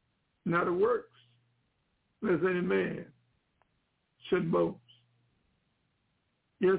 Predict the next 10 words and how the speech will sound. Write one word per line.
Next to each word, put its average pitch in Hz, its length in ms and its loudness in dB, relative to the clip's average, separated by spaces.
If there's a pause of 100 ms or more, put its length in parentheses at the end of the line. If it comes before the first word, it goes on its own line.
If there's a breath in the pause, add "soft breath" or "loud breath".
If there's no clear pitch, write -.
(120)
child 202 220 0
of 185 140 -2
God, 98 320 0 (1080)
regardless 175 640 0 (140)
of 170 540 2 (1500)
your 180 380 0 (1300)
previous 202 500 2 (100)
failures 185 520 -2 (720)
and 175 180 4
rebellion 170 640 0